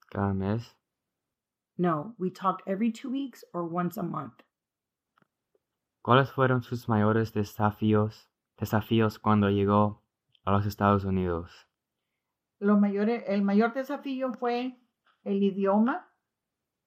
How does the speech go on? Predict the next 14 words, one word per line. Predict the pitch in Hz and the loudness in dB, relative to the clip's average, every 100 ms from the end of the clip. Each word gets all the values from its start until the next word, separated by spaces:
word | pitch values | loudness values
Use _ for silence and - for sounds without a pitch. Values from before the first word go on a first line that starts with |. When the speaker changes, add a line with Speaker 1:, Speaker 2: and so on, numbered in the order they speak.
| - | -10
Speaker 3:
y | 160 202 | -4 -2
el | 185 180 | -4 -6
transporte. | 175 175 - 196 180 165 156 143 _ _ _ _ _ _ _ _ _ _ _ _ - | -6 -6 -8 -6 -6 -6 -14 -18 _ _ _ _ _ _ _ _ _ _ _ _ -4
Speaker 2:
The | 185 | -4
biggest | - 202 208 220 - | 0 0 0 -4 -2
hardships | 180 190 - 233 233 - 262 | -2 -2 -6 -6 -6 -10 -6
were | 185 | -4
the | 175 170 | -2 -4
language | 170 175 196 240 214 - | -4 -4 -4 -4 -6 -10
and | 165 165 | -10 -10
the | |
transportation. | 165 - 165 - 160 - 151 143 - 147 185 _ _ _ _ _ _ _ _ _ _ _ _ _ _ _ _ _ _ _ _ _ _ _ _ _ _ | -10 -8 -10 -10 -16 -12 -12 -10 -12 -14 -16 _ _ _ _ _ _ _ _ _ _ _ _ _ _ _ _ _ _ _ _ _ _ _ _ _ _
Speaker 1:
¿Por | - - | -20 -2
qué, | 113 110 107 101 | 2 2 2 -2